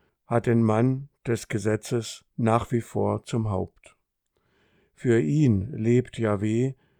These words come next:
und ihn wird Gott nach dem Gesetz zur Verantwortung ziehen, denn er kennt Jesus Christus, den auferstandenen Mann der Gnade,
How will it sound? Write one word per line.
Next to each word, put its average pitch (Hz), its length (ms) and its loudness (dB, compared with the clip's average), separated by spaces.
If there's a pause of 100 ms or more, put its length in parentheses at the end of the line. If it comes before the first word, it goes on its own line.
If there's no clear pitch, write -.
(260)
und 110 260 -2
ihn 135 320 2
wird 117 200 0
Gott 117 380 0
nach 104 340 -2
dem 104 280 -2
Gesetz 107 640 -4
zur 117 160 -6
Verantwortung 104 800 -4
ziehen, 95 540 -6 (440)
denn 110 160 0
er 104 100 0
kennt 131 400 0
Jesus 117 400 -4
Christus, 120 720 -4 (440)
den 110 140 -2
auferstandenen 113 960 0
Mann 104 240 0
der 104 140 -2
Gnade, 101 640 -4